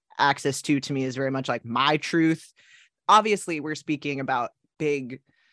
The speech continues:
philosophical truths too when we're thinking of Sagittarius, but I do think that with the, with the Cancer where it's like, "This is, this is me, this is how I feel,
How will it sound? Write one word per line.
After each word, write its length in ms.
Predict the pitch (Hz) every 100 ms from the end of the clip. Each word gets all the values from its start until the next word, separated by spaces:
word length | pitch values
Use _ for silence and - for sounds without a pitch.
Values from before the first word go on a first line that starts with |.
| _ _
philosophical 720 | - 170 156 165 151 151 135 135
truths 500 | - 143 131 - -
too 200 | - 156
when 100 | 131
we're 120 | 131
thinking 340 | 131 123 123 117
of 80 | -
Sagittarius, 680 | 127 123 123 147 127 123
but 160 | - 147
I 120 | 131
do 180 | 135 139
think 260 | 139 131 -
that 300 | 120 117 - _ _ -
with 300 | 147 147 -
the, 400 | 143 127 95 - 147
with 160 | 165 -
the 80 |
Cancer 440 | 151 139 139 139 127
where 120 | 123
it's 120 | 123
like, 140 | 131 185
"This 140 | 190
is, 220 | 202 143 _
this 200 | 180 208
is 120 | 196
me, 300 | 160 170 170 160
this 140 | 151
is 80 | 151
how 100 | 139
I 140 | 147
feel, 220 | 143 151